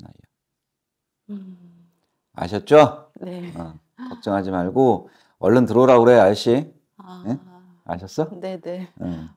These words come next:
Speaker 2: 몰랐어요.
Speaker 1: 그냥 눈물만 질질 흘리고 있지 말고.
Speaker 2: 아, 아니, 그거 사기 주라고 하면은 남은
Speaker 1: 음.
Speaker 2: 거라도 팔으려고 했는데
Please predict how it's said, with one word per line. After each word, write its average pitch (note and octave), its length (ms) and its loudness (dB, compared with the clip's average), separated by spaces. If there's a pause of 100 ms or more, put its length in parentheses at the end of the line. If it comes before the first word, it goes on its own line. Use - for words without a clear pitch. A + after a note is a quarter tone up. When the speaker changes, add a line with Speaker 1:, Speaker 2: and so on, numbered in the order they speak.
(120)
Speaker 2:
몰랐어요. F#3 840 -14 (180)
Speaker 1:
그냥 F#2+ 200 -14 (160)
눈물만 F#2+ 460 -6
질질 F#2 400 -6
흘리고 A#2+ 220 -4
있지 F2 180 -12
말고. D#2+ 360 -16
Speaker 2:
아, F#3+ 300 -20
아니, G3 280 -16
그거 F#3+ 240 -14
사기 C4 340 -16
주라고 A3 420 -12
하면은 G3+ 920 -12
남은 G3 280 -12
Speaker 1:
음. G#3 60 -10
Speaker 2:
거라도 F#3+ 320 -14
팔으려고 B3 540 -14
했는데 G#3+ 580 -12